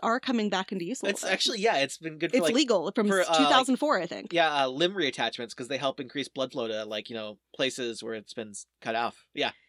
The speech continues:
Speaker 1: Yeah, and leeches aren't, like, inherently gross. I mean, you probably, they're probably, like, single use,
Speaker 2: There's, like,
Speaker 1: but
Speaker 2: there,
Speaker 1: <laughs>
Speaker 2: there are medical leeches.
Speaker 1: Mm-hmm.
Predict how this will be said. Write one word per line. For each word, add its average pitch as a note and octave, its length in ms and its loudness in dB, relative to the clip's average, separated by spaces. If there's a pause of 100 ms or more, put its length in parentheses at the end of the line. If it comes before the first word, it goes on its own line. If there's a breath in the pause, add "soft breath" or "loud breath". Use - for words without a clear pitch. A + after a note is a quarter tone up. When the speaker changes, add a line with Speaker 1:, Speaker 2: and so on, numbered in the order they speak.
Speaker 1:
Yeah, G4+ 140 0
and D#4 160 4
leeches G#4+ 400 0
aren't, C#4 220 2
like, B3 240 -2 (140)
inherently G#3+ 460 -2
gross. - 640 -6 (260)
I A3+ 40 2
mean, A3 140 4
you G#3+ 60 0
probably, A#3 300 4
they're C4+ 100 2
probably, C#4 240 6
like, A3 160 4
single A#3 380 6
use, G3+ 500 0
Speaker 2:
There's, F#3+ 140 6
like, C4+ 200 8
Speaker 1:
but G3+ 160 6
Speaker 2:
there, A#4 180 12
Speaker 1:
<laughs> - 0 -
Speaker 2:
there G3+ 140 2
are F3+ 160 4
medical C#3 460 0
leeches. G#2 580 -12
Speaker 1:
Mm-hmm. E4 220 4